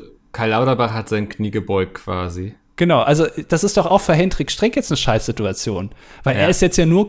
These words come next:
Speaker 2: cool, weil, äh, der, äh, nee, Heiner Lauterbach, nee, wie heißt er? Karl Lauterbach.
Speaker 1: <laughs>
Speaker 2: Heiner
Speaker 1: Karl
Speaker 2: Lauterbach ist
Speaker 1: Lauterbach.
Speaker 2: schon, schon Schauspieler.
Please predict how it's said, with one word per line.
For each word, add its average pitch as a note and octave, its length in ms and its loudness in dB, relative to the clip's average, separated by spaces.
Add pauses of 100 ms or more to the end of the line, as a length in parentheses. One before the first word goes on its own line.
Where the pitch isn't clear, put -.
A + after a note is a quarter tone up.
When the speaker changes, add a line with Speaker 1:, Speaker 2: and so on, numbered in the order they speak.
Speaker 2:
cool, A3 180 2
weil, D#3+ 300 6 (480)
äh, C#3+ 340 6
der, C3+ 560 2
äh, C3 380 2 (320)
nee, G#2+ 160 -2
Heiner D3 260 4
Lauterbach, G#2+ 400 2
nee, A#2 120 -2
wie B2 80 2
heißt C#3 120 2
er? B2 60 -2
Karl - 220 4
Lauterbach. G2 460 2
Speaker 1:
<laughs> - 20 -4
Speaker 2:
Heiner C3+ 200 2
Speaker 1:
Karl F3 40 8
Speaker 2:
Lauterbach E3+ 300 6
ist - 180 0
Speaker 1:
Lauterbach. - 180 -4
Speaker 2:
schon, - 160 -4
schon D3 120 4 (100)
Schauspieler. C3 280 2